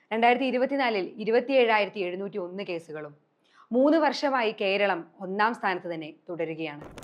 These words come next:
കേരളം അതിവേഗം ഒരു ലഹരി കേന്ദ്രമായി മാറിയെന്നാണ് ഈ കണക്കുകൾ വ്യക്തമാക്കുന്നത്. രണ്ടായിരത്തി ഇരുപത്തിമൂന്നിലെ കണക്ക് പ്രകാരം കൂടുതൽ കേസുകൾ രേഖപ്പെടുത്തിയതിൽ രണ്ടാം സ്ഥാനത്തുള്ള മഹാരാഷ്ട്രയിൽ കേരളത്തിലുള്ളതിനേക്കാൾ പകുതി കേസുകൾ മാത്രമാണ്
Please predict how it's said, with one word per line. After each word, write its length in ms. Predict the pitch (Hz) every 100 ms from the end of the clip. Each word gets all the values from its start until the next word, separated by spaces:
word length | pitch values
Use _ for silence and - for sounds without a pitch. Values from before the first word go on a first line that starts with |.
| - _ 233
കേരളം 380 | 240 285 277 277 - -
അതിവേഗം 520 | 226 285 302 269 254 247
ഒരു 120 | 226
ലഹരി 360 | 226 208 240 302
കേന്ദ്രമായി 480 | 269 226 220 220
മാറിയെന്നാണ് 760 | 214 196 202 220 233 196 175 165 165 -
ഈ 140 | 208
കണക്കുകൾ 440 | 220 190 175 165 147 -
വ്യക്തമാക്കുന്നത്. 680 | - 185 180 170 160 156 147 - _ _ _ _ -
രണ്ടായിരത്തി 360 | 220 226 240
ഇരുപത്തിമൂന്നിലെ 600 | 269 233 247 277 262 247
കണക്ക് 300 | 240 220 196
പ്രകാരം 400 | 196 190 190 180 165
കൂടുതൽ 500 | - 240 262 277 302
കേസുകൾ 400 | 277 233 233 220
രേഖപ്പെടുത്തിയതിൽ 760 | 202 190 208 190 196 175 165 208 - -
രണ്ടാം 340 | 226 240 269 285
സ്ഥാനത്തുള്ള 420 | 277 240 226 220
മഹാരാഷ്ട്രയിൽ 800 | 214 202 208 240 214 - 175 170 - - -
കേരളത്തിലുള്ളതിനേക്കാൾ 1040 | 226 233 262 269 262 240 233 254 247 240 226
പകുതി 320 | 226 208 254
കേസുകൾ 420 | 311 240 208 233 233
മാത്രമാണ് 560 | 190 175 202 180 151